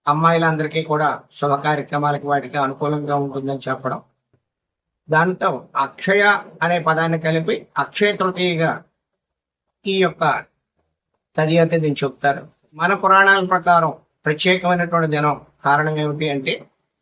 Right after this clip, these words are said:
హిరణ్యకశిపుడిని చంపడానికి, ప్రహ్లాదుణ్ణి రక్షించడానికి ఆ యొక్క నరసింహమూర్తి ఉద్భవించినటువంటి రోజుగా విష్ణు పురాణాలు చెప్తూ ఉంటాయి.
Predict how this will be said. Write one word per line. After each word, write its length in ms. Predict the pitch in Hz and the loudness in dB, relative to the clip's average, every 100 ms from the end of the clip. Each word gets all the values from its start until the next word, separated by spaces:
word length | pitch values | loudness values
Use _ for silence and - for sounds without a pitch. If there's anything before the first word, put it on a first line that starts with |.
| _ _ _ _ _ _ _ _ _ _ _ _ _ _ - | _ _ _ _ _ _ _ _ _ _ _ _ _ _ 0
హిరణ్యకశిపుడిని 1080 | 156 202 220 226 214 - 196 180 165 110 - _ _ _ _ _ _ _ _ _ _ _ _ _ _ _ _ _ _ _ _ _ | 2 4 2 2 0 0 -2 0 -2 -4 -10 _ _ _ _ _ _ _ _ _ _ _ _ _ _ _ _ _ _ _ _ _
చంపడానికి, 760 | - 160 165 180 170 165 220 - _ _ _ | 0 0 4 2 2 -4 -10 -14 _ _ _
ప్రహ్లాదుణ్ణి 840 | 220 240 190 196 196 196 180 123 - _ _ | 2 4 4 4 4 0 0 -4 -10 _ _
రక్షించడానికి 920 | 143 143 - 196 202 185 180 170 180 - _ _ _ _ _ _ _ _ _ _ | 0 0 -2 -2 0 2 2 0 -8 -10 _ _ _ _ _ _ _ _ _ _
ఆ 100 | 165 | 4
యొక్క 260 | 175 165 175 147 127 - - | 4 2 0 0 0 -8 -2
నరసింహమూర్తి 760 | 147 160 - 208 185 185 180 185 | -2 0 0 2 2 0 -2 0
ఉద్భవించినటువంటి 840 | 160 156 165 170 160 165 156 151 | -2 0 0 0 0 0 0 -2
రోజుగా 520 | 147 151 147 156 147 - _ _ _ _ _ _ - | -2 -2 0 -2 -2 -4 _ _ _ _ _ _ -6
విష్ణు 260 | 151 175 | -4 -2
పురాణాలు 400 | 165 156 151 147 143 | 0 2 2 0 -2
చెప్తూ 220 | 139 - | -6 -4
ఉంటాయి. 340 | 147 139 - | -4 -4 -8